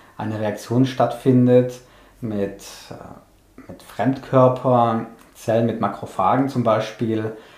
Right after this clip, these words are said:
und dass dann die Fibroblasten auch angeregt werden, Kollagen zu bilden. Und da hat man sich überlegt, okay, wir könnten ja ein Pulver herstellen, was diesen Fadeninhaltsstoff enthält. Und wenn wir das unter die Haut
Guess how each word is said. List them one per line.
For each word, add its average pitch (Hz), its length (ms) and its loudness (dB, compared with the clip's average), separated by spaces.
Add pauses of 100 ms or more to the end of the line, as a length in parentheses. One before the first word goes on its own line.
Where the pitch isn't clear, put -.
(360)
und 139 440 -2
dass 120 180 -4
dann 110 160 -4
die 101 40 -8
Fibroblasten 107 720 -2
auch - 180 -2
angeregt 117 460 -4
werden, 101 320 0
Kollagen 113 520 -2
zu 131 200 -8 (220)
bilden. 151 580 0 (480)
Und 117 60 -8
da 101 80 -4
hat 107 100 -8
man 117 120 0
sich 120 180 -2
überlegt, 117 280 2
okay, 123 280 0
wir 120 100 0
könnten 113 260 -4
ja 107 100 -2
ein 101 140 -4
Pulver 131 380 4
herstellen, 120 840 0
was 101 280 -4
diesen 101 360 -6
Fadeninhaltsstoff 117 1040 -4
enthält. 131 500 -4 (440)
Und 117 60 -8
wenn 107 80 -6
wir 110 60 -4
das - 100 -10
unter 113 160 -6
die 107 140 -6
Haut 107 480 2